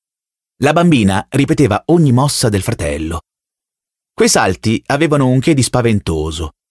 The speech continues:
come le capriole dei piccoli di tigre che presto diventeranno divoratori di uomini. Nello sguardo del ragazzino si leggeva una ferocia indagatrice, un'evidente volontà di colpirlo con un pugno o un calcio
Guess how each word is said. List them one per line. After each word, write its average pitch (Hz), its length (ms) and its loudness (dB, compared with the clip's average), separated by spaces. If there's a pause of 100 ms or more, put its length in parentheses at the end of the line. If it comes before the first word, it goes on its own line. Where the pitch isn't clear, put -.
(160)
come 147 240 2
le 127 80 2
capriole 139 580 2
dei 104 140 2
piccoli 117 400 0
di 92 120 2
tigre 117 400 2
che 87 280 -2
presto 123 380 0
diventeranno 101 640 2
divoratori 92 480 0
di 87 120 -8
uomini. 80 600 -10 (720)
Nello 123 220 2
sguardo 147 420 2
del 104 140 2
ragazzino 90 880 -2
si - 140 -4
leggeva 139 380 2
una 107 280 2
ferocia 127 480 0
indagatrice, 87 920 -2 (340)
un'evidente 92 520 -2
volontà 85 360 0
di 90 100 -4
colpirlo 90 640 0
con 87 160 -2
un 85 160 2
pugno 110 400 2
o 82 80 0
un 85 140 0
calcio 101 640 -4